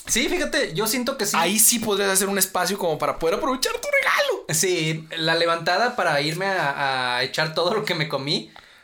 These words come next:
Speaker 1: sería el, la partida, el punto de partida para ech-, hacer mi día alrededor de mi nuevo regalo.
Speaker 2: Que quede constancia que lo único que me motiva a levantarme este día es que quiero jugar ese Miles Morales y me voy a sentar en la
Speaker 1: <laughs>
Speaker 2: sala a desovar a gusto, a repetir, a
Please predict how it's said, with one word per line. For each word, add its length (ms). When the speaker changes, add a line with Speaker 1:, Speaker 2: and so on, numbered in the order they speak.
Speaker 1:
sería 640
el, 280
la 180
partida, 360
el 60
punto 220
de 80
partida 580
para 460
ech-, 280
hacer 300
mi 140
día 240
alrededor 440
de 60
mi 140
nuevo 500
regalo. 300
Speaker 2:
Que 180
quede 240
constancia 540
que 80
lo 80
único 180
que 100
me 80
motiva 340
a 20
levantarme 440
este 240
día 200
es 80
que 140
quiero 220
jugar 240
ese 140
Miles 260
Morales 460
y 40
me 80
voy 100
a 40
sentar 440
en 100
la 100
Speaker 1:
<laughs> 0
Speaker 2:
sala 400
a 140
desovar 480
a 60
gusto, 480
a 40
repetir, 840
a 480